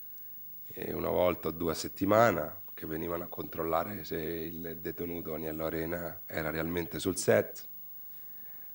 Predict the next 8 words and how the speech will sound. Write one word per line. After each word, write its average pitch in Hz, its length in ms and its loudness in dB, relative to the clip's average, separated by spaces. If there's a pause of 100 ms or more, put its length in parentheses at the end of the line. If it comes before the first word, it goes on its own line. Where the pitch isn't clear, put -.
(100)
Ricordo 87 680 8
la, 85 320 8
la 85 140 2
prima 87 220 2
volta 85 320 2
che 82 80 -2
sono 87 220 0
venuti, 90 520 2